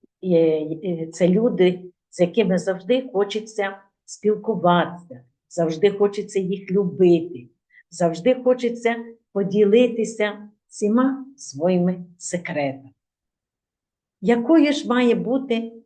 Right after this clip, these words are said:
наша сім'я? Так, українська, щаслива, весела, добра.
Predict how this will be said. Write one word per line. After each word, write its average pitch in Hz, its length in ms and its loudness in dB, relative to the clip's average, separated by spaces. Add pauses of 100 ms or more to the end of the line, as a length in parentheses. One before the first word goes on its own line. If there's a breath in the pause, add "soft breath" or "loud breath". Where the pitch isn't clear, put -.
(100)
наша 220 600 -4 (180)
сім'я? 143 580 -4 (1500)
Так, 185 340 -2 (480)
українська, 175 1400 -2 (1000)
щаслива, 170 1400 0 (760)
весела, 208 1400 0 (1080)
добра. 185 1120 4